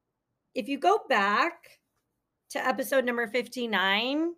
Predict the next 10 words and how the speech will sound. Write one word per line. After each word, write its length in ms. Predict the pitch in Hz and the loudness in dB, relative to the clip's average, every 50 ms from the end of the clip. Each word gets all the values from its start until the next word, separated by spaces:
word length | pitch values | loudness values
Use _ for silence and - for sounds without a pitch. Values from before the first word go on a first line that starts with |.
| _ _ _ _ _ _ _ _ _ _ _ _ _ _ _ _ - - | _ _ _ _ _ _ _ _ _ _ _ _ _ _ _ _ 0 4
I 220 | 254 262 262 - - | 4 4 4 4 4
actually 600 | - 254 262 277 277 - - 320 302 311 302 294 | 6 6 6 6 4 -2 -6 -4 -2 -2 0 -2
have 440 | 277 269 269 269 262 254 254 233 - - - | 0 2 4 4 4 4 2 0 -4 -8 -6
a 160 | - 240 233 220 | -4 -2 -2 -2
release 880 | 190 196 220 240 247 247 240 226 233 247 240 247 254 277 269 - - - - | -4 -6 -4 -4 -2 -2 -2 -2 -2 -2 -2 -2 -2 -4 -6 -8 -12 -8 -4
and 220 | - 240 233 220 202 | -2 -2 -2 0 0
welcome 580 | 220 220 220 226 220 214 - 226 214 208 208 | 4 4 4 4 2 -2 -4 -4 -2 -2 -4
practice 540 | 202 - 208 180 190 233 - - 196 160 - - | -4 0 2 2 2 2 0 -6 -8 -8 -8 -8
episode 720 | - 175 170 - - - - - - - - - - - - _ _ _ _ _ _ _ _ _ _ _ _ _ - | -8 -8 -8 -8 -10 -10 -8 -8 -8 -8 -8 -12 -14 -16 -20 _ _ _ _ _ _ _ _ _ _ _ _ _ -4
where 720 | 196 240 233 226 233 226 226 226 226 226 226 226 - | 0 4 6 8 8 8 8 8 8 6 4 2 -2